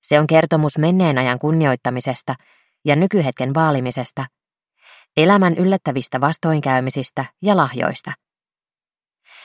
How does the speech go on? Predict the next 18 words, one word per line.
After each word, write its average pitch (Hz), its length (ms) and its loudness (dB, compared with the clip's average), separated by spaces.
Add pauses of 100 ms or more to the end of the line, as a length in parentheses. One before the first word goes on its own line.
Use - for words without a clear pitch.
(160)
Kirja 175 360 2
kertoo 160 400 2
yhdestä 185 420 0
kultaisesta 147 680 -2
aikakaudesta 131 760 -2 (640)
ja 139 160 0
vahvoista, 156 600 2 (320)
hyvistä 156 400 0
ja 127 120 2
rakastavista 131 680 -2
ihmisistä, 143 640 -2 (580)
jotka 147 340 2
pysyvät 143 380 0
aina 175 300 2
uskollisina 151 680 -2
itselleen 127 680 -4 (340)
ja 190 100 2
toisilleen. 139 600 -2